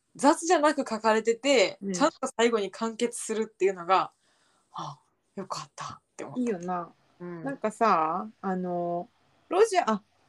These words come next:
Speaker 2: マークは、なんか語り手なんよな、彼は。
Speaker 1: 彼は別にエイチアイブイでもないやん。
Speaker 2: うん、彼は違うな。
Speaker 1: で、周りの人は結構さ、なんかそういう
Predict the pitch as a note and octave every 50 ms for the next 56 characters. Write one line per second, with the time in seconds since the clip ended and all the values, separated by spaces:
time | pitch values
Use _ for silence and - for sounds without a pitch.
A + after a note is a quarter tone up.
0 | _ _ _ B3+ F4 A4 B4 A4 C#4+ - - G#3 F#3+ F#3+ G#3 - - D4+ F4+ G4
1 | E4+ B3 F#3+ - - _ _ _ _ _ _ - C#4 D#4+ - - G#3 - - G4
2 | - - C#5 C5 C5 B4+ - B4 A4 C4+ G3+ F3 F3 G#3+ C4+ D4 - - A#3 A#3+
3 | F3+ E3 D#3+ - _ _ _ _ _ _ _ _ _ _ _ _ _ _ _ -
4 | - C#5+ D#5+ C#5+ D#4 G#3 G3 A3+ A#3 G3+ F#3+ G3 F#3+ G3+ G3+ G3+ G3 F#3+ - -
5 | _ _ - E4 G4 G#4+ G#4 G#4 G#4 G4+ G4 F#4 G4 F4 A3+ G3 E3+ D#3 D3+ D3
6 | D3+ D#3+ E3+ E3+ E3 D#3+ - _ _ - D3 C#3+ E3 B3 - _ _ _ - D4+
7 | C#4 B3+ B3 D#4 D#4 C4+ A#3 G#3 G3 - - - F#3+ F3 E3 E3+ F3 G3+ G3 -
8 | _ _ _ _ _ _ _ _ _ _ _ _ _ - - - _ _ _ -
9 | A#3+ A#3+ D4 F#4 G#4 G#4+ G4+ G4 F#4 F#4+ F#4+ - G3 - A3 G3+ - - E3+ -
10 | - E3 F3 E3+ E3 - F3+ - G3+ F#3+ F#3+ F#3 F#3 F3+ F3+ F3+ F3 -